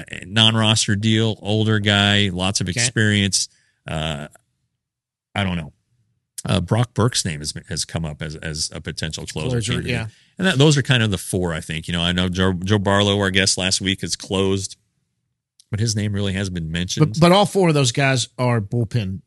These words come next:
Speaker 2: candidates.
Speaker 1: Yeah, they're in the bullpen. Joe Barlow's in the
Speaker 2: So what are we
Speaker 1: bullpen.
Speaker 2: gonna have, an eight-man
Speaker 1: Well, I don't, I don't
Speaker 2: bullpen?
Speaker 1: know. I don't know if Kennedy's in the bullpen.
Speaker 2: Okay.
Speaker 1: Eight, eight relievers. So let's say, uh, Leclerc, Hernandez, Burke,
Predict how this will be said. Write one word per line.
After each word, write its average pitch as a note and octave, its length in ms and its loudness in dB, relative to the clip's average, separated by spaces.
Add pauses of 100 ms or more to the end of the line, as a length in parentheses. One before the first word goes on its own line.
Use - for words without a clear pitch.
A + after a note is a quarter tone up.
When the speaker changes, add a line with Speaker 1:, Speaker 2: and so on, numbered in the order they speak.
(100)
Speaker 2:
candidates. B2 300 0
Speaker 1:
Yeah, E2 60 -12
they're A2 180 2
in D3+ 60 2
the B2+ 60 2
bullpen. G#2 580 0
Joe G#2 160 -2
Barlow's G2+ 420 0
in F#2+ 60 -2
the G2 60 -6
Speaker 2:
So D#3+ 60 2
what E3 120 6
are - 20 6
we E3 60 6
Speaker 1:
bullpen. D#3 40 4
Speaker 2:
gonna E3 120 6
have, D3 120 4
an C#3 100 0
eight-man D3+ 240 6
Speaker 1:
Well, D3 100 8
I - 40 8
don't, F#3 180 6
I E3+ 60 8
don't G3+ 100 8
Speaker 2:
bullpen? - 40 8
Speaker 1:
know. F#3 140 6
I D#3+ 100 4
don't F#3+ 100 6
know F#3 60 8
if D#3+ 100 2
Kennedy's G2+ 380 4
in E2+ 60 -8
the D#2+ 80 -6
bullpen. D2+ 340 -14 (480)
Speaker 2:
Okay. G#2 140 -6 (180)
Speaker 1:
Eight, C#3 280 2
eight C3 180 0
relievers. G2 640 2 (520)
So - 240 2
let's G#2 180 4
say, E2+ 600 2
uh, C#2+ 260 -10 (240)
Leclerc, F#2 560 0
Hernandez, F2 840 0 (160)
Burke, G#2 380 -2